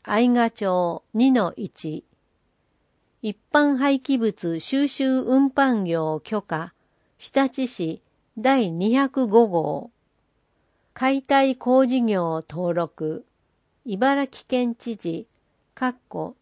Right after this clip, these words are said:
党ハイフン二十六、かっこ閉じ、第五百四十八号。研修発行、社会福祉法人、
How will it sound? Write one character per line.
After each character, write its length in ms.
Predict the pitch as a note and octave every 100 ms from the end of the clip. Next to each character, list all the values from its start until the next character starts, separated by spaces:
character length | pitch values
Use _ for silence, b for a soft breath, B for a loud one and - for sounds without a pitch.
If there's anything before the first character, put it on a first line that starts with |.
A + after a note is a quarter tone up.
| _
党 360 | - C#4 F3 - _
ハ 160 | B3+
イ 100 | B3+
フ 200 | G3 F3+
ン 200 | E3+ E3+ C#4
二 220 | A#3 C4
十 260 | A3+ F3 D#3
六、 500 | D#3 - E3 D#3+ - _ _ _ _
か 140 | B3
っ 80 | B3 _
こ 100 | E3+
閉 220 | E3 F3+
じ、 340 | D#3+ E3 - _ _ _ _ _
第 360 | A3+ C4 C#4 A3
五 180 | E3+ G#3+
百 300 | B3 C4+ C#4
四 300 | C#4+ D4 B3
十 260 | F#3 F3
八 320 | D3+ F#3 - A#3
号。 500 | G3+ E3+ E3 - - _ _ _ _ _ _ _ _ _ _ _ _ _ _ _ _ _ _ _ _ _ _ _ _ _ _ _ _ -
研 200 | D4 D4
修 420 | - C#4 C4 B3
発 280 | G3+ A3 - _
行、 440 | A#3 G#3+ G3+ F#3 - _ _ b b b b -
社 200 | - A3
会 320 | D4+ D4+ D4
福 200 | - D4
祉 220 | C4 C#4
法 280 | B3+ C4+ G#3
人、 360 | E3 E3 E3+